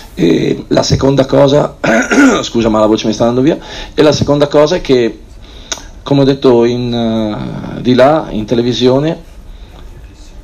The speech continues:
probabilmente la cosa, tra virgolette, positiva di questa situazione è proprio quella che quando il Crotone ha, mm, ha il fiato su, del collo sugli altri, degli altri,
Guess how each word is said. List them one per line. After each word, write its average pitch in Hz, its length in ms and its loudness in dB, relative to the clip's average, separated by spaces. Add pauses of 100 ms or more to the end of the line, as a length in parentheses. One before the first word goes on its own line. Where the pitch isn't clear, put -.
(140)
probabilmente 151 840 2
la 147 140 2
cosa, 127 360 0 (600)
tra 117 140 0
virgolette, 120 680 0 (380)
positiva 127 540 2
di 107 100 0
questa 117 240 -6
situazione 123 760 -2 (460)
è 139 120 -8
proprio 123 280 -4
quella 135 260 2
che 117 220 -8
quando 131 400 2
il 131 100 2
Crotone 123 500 -2
ha, 113 460 -2
mm, - 240 -8 (320)
ha - 140 -12
il 110 40 -8
fiato 113 380 0
su, - 260 -12
del 104 200 -4
collo 107 280 2
sugli 104 280 -4
altri, 104 540 0
degli 107 260 2
altri, 107 440 0